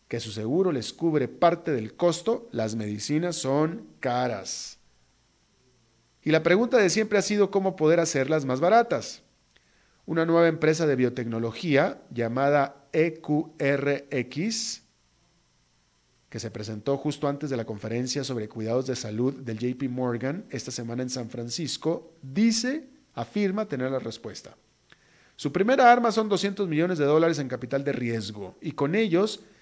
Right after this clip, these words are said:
la empresa espera poder rebanar el costo directo de lanzamiento de medicamentos genéricos. Sin embargo, el elemento más difícil de su plan, pues no es financiero, ni tampoco es científico, es el modelo de negocio.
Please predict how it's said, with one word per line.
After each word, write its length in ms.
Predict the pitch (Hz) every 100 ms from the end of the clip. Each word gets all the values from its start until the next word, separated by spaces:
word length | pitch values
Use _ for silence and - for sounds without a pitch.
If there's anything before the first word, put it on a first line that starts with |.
| _ -
la 80 |
empresa 260 | 120 143 156
espera 320 | 165 160 156
poder 420 | 139 131 143 - -
rebanar 640 | 127 151 175 190 175 160
el 120 | 156
costo 280 | - 147 -
directo 420 | 127 120 143 -
de 100 | 156
lanzamiento 640 | 123 113 110 113 131 151 156
de 80 |
medicamentos 760 | 123 113 113 113 120 127 131 -
genéricos. 680 | 131 139 139 - 101 - - _ _ _ _ _ _ _ _ _ _ _
Sin 160 | - 196
embargo, 580 | 208 202 190 - - -
el 140 | 117
elemento 400 | 113 123 160 170
más 400 | 170 170 170 -
difícil 580 | 165 160 - 262 247 220
de 120 | 208
su 180 | 196 214
plan, 420 | 226 220 202 208 -
pues 160 | 131 127
no 100 | 170
es 140 | 160
financiero, 640 | 160 139 135 185 165 170 -
ni 160 | 139 127
tampoco 400 | 110 107 139 170
es 40 |
científico, 720 | 165 165 247 240 254 147 98 - _ _ _ _ _ -
es 200 | 143 151
el 100 | 165
modelo 380 | 131 123 147 151
de 100 | 143
negocio. 600 | 147 202 214 208 113